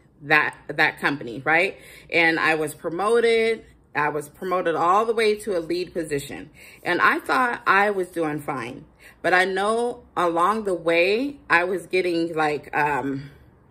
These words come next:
during meetings and stuff, I was getting, like, tips, uh, of areas that I need to improve in to be a better leader. And I wasn't taking heed to the tips. So because of that, because of my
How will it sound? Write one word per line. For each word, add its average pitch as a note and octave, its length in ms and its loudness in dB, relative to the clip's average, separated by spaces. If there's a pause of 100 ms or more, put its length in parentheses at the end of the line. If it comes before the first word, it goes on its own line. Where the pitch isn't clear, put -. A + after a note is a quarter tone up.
(260)
during F3+ 460 0
meetings F#3+ 400 -2
and F#3 140 -8
stuff, E3+ 340 -2
I D3 120 0
was D3+ 140 -6
getting, D3+ 280 -4
like, C3+ 280 -8
tips, A3 520 -2 (440)
uh, D#3+ 200 0
of D#3+ 180 0
areas F3 520 2
that D#3+ 140 -2
I D3+ 60 4
need D#3 220 -2
to D#3+ 100 -8
improve G#3+ 540 -4
in G3+ 360 -2
to G3 120 -2
be D3+ 240 -4
a C#3 100 -2
better E3+ 680 0
leader. A#3 500 0 (340)
And F3 400 2
I F3 120 0
wasn't F#3+ 380 -4
taking G3 420 -4
heed F3 460 -10
to E3 360 -6
the C#3+ 140 -2
tips. - 460 -8 (260)
So F3 460 0 (580)
because C4 560 2
of G#3 200 0
that, D3 360 2 (400)
because A3 380 0
of A#3 80 -2
my F3+ 220 4